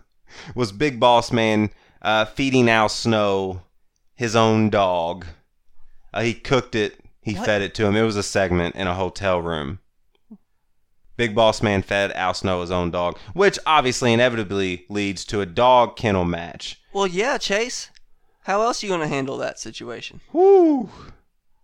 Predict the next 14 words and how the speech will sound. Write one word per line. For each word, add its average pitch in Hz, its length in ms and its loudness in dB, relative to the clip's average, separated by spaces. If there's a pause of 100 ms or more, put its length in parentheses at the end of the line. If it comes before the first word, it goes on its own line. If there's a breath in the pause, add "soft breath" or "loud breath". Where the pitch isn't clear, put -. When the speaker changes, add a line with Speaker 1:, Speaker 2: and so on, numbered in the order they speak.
(380)
Speaker 1:
I - 120 -4
don't 117 200 2
know, 104 220 2
but 95 120 -8
this 110 200 -4
was 110 260 0
infinite. 101 420 0
I'm 117 140 0
sorry, 87 380 0 (180)
not 113 180 2
a 107 80 -2
dog 98 260 4
kennel 92 180 -2
match. 87 280 -4